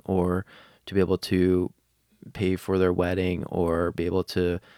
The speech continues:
set them on a really good financial path, whether that's to help them with a down payment on a house or to get them into some kind of a duplex where they're, and be able to invest in real estate. That is the whole goal of getting out of debt.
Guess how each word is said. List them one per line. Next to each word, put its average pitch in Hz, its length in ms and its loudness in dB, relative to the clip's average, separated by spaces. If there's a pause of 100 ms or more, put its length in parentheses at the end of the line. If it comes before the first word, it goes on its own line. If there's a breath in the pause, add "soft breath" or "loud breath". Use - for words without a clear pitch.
(380 soft breath)
set - 300 0
them 92 240 4
on 90 140 0
a 87 240 0
really 101 360 4
good 95 240 2
financial 92 600 0 (180)
path, 92 540 2
whether 92 240 0
that's 87 240 -2
to - 200 -6
help 90 200 -4
them 90 140 -2
with 90 160 -4
a 82 60 -6
down 87 260 -4
payment 90 340 -6
on 87 100 -4
a 90 60 -4
house 87 600 -4
or 85 340 -2 (440 loud breath)
to - 100 -6
get 101 180 4
them 92 180 2
into 92 180 -2
some 95 200 -2
kind 98 160 2
of 87 80 0
a 92 60 -2
duplex 92 720 -2
where 90 100 -4
they're, 92 220 0 (200)
and 92 160 -4
be 92 80 -2
able 95 220 -6
to 90 220 -2
invest 90 500 0
in 95 100 0
real 90 220 4
estate. 87 420 -2 (520)
That 95 380 6
is 98 140 0
the 95 160 0
whole 95 220 4
goal 90 340 2
of 95 100 -4
getting 87 220 -2
out 85 100 -4
of 82 120 -4
debt. - 260 -4